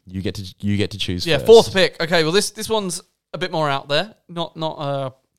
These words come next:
Speaker 2: top tier footy player yet, but
Speaker 1: Okay.
Speaker 2: Mister Versatile. I was doing a bit of reading, bit of footy research as I do throughout the week. Plays for the Storm, Tyron Wishart.
Speaker 1: Okay, yeah.
Speaker 2: Now, you'll be thinking, is he a good tennis player?
Speaker 1: Yeah, why have you
Speaker 2: And
Speaker 1: gone for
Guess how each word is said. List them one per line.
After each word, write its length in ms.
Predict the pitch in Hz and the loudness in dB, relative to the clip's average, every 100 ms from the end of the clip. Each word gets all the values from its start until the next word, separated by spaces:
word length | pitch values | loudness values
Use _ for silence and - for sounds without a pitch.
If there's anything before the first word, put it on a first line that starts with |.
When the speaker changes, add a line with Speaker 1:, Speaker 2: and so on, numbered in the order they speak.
| _ - | _ -8
Speaker 2:
top 220 | 185 - | -4 -4
tier 140 | - 151 | -4 -6
footy 300 | - 147 139 | -6 -8 -6
player 460 | 147 139 123 123 143 | -4 -2 -2 -8 -8
yet, 420 | 139 170 - - _ _ _ _ _ - | -4 -4 -6 -20 _ _ _ _ _ -4
but 180 | 123 | -4
Speaker 1:
Okay. 220 | 127 123 156 _ | -2 -6 -8 _
Speaker 2:
Mister 220 | 180 185 156 | -14 -10 -2
Versatile. 600 | 147 151 - 135 101 - | -2 -2 -4 -4 -6 -10
I 400 | _ _ _ 165 | _ _ _ -20
was 100 | 156 | -12
doing 160 | 175 156 | -6 -4
a 60 | |
bit 100 | 143 | -4
of 80 | 135 | -4
reading, 380 | 143 139 156 160 | -4 -4 -8 -8
bit 80 | 180 | -10
of 60 | 151 | -6
footy 220 | 185 156 | -2 -2
research 560 | 143 147 - 147 160 - | -2 -4 -2 -2 -2 -4
as 80 | |
I 80 | 139 | -4
do 160 | 131 135 | -4 -6
throughout 300 | - 131 135 | -4 -4 -4
the 80 | 123 | -6
week. 320 | 127 156 - _ _ _ _ _ _ _ _ - | -8 -8 -18 _ _ _ _ _ _ _ _ -6
Plays 160 | 214 | -6
for 60 | 185 | -4
the 100 | 147 | -8
Storm, 400 | - 165 156 95 - - | -4 0 0 -2 -10 -14
Tyron 560 | 151 175 180 175 175 - _ | -2 0 0 -4 -8 -14 _
Wishart. 580 | 143 - 135 - - - | -14 -8 -8 -8 -12 -8
Speaker 1:
Okay, 460 | 107 147 - 170 160 | 0 0 2 4 4
yeah. 380 | 147 139 175 123 - _ | 4 4 2 -2 -8 _
Speaker 2:
Now, 260 | 143 139 - _ _ | -4 -4 -6 _ _
you'll 60 | 160 | -20
be 80 | 170 | -12
thinking, 400 | 202 180 185 175 _ _ _ _ _ _ _ _ _ _ _ _ | -12 -8 -10 -10 _ _ _ _ _ _ _ _ _ _ _ _
is 120 | 151 | -6
he 120 | 175 | -4
a 40 | 180 | -2
good 160 | 196 | -6
tennis 240 | - 175 185 | -8 -12 -12
player? 220 | - 196 | -6 -4
Speaker 1:
Yeah, 60 | 117 | -2
why 240 | 101 117 | 2 2
have 80 | 117 | 2
you 40 | |
Speaker 2:
And 40 | 117 | 0
Speaker 1:
gone 80 | |
for 100 | 117 | 2